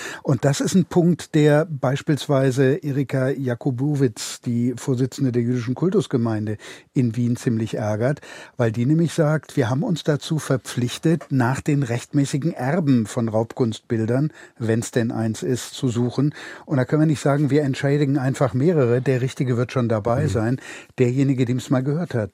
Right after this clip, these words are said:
Speaker 1: der hat den Anspruch und niemand sonst.
Speaker 2: Das sind die berühmten Washingtoner Prinzipien, die ja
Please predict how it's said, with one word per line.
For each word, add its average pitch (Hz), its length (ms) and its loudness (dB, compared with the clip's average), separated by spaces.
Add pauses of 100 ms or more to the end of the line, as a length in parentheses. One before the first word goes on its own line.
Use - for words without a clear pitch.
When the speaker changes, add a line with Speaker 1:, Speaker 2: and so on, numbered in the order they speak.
Speaker 1:
der 139 200 2
hat 117 140 -4
den 95 140 -4
Anspruch 92 460 -6
und 120 160 -2
niemand 120 300 0
sonst. 107 480 -4
Speaker 2:
Das 110 120 0
sind 120 140 0
die 120 60 0
berühmten 120 420 2
Washingtoner 120 480 2
Prinzipien, 101 800 0
die 107 100 2
ja 98 260 0